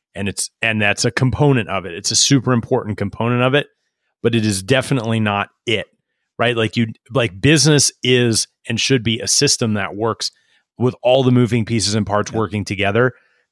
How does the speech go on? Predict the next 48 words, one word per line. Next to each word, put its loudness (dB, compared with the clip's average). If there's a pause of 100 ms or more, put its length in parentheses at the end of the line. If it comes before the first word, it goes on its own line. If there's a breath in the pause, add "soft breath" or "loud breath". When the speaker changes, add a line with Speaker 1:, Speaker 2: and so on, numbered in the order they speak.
(160)
Speaker 1:
And, 0
you 0
know, 2
we 2
have 2
a -6
thing, 0 (100)
uh, 2
in -2
my 2
business, 0 (160)
uh, -4 (100)
J 2
N 0
N, 0 (520)
James 0
Not -2
Needed. -6
Speaker 2:
Love -10
that. -10 (120)
Speaker 1:
Right? 0 (160)
And 0
my 0
whole 2
goal 2
is -2
to -4
continue 2
to -2
replace 0
myself. -2
Every 0
next 0
level 2
that 0
we -6
get, 0
I -2
wanna 2
replace -2
myself, -4
and -2
the 0
next -2
one 0
after 0
that. 0 (680)
And 0